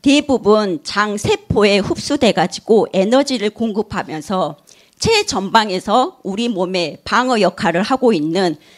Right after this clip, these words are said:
그 장벽이 건강하게 유지되는데요. 가장 핵심적인 역할을 하고 있습니다. 이처럼 우리가 장내 미생물에게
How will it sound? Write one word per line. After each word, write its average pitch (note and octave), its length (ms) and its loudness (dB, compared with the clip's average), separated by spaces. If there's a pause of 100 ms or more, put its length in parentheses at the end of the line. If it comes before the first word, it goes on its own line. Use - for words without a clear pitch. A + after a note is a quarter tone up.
(160)
그 F3 200 -2
장벽이 F#3+ 760 0
건강하게 A#3 800 -2
유지되는데요. E3+ 840 -2 (260)
가장 G3+ 340 -2
핵심적인 F#3+ 600 -2
역할을 D#3+ 340 -6
하고 - 320 -4
있습니다. - 500 -8 (1160)
이처럼 A3+ 800 2 (300)
우리가 G3+ 800 0
장내 B3 480 -4
미생물에게 F#3+ 1120 -2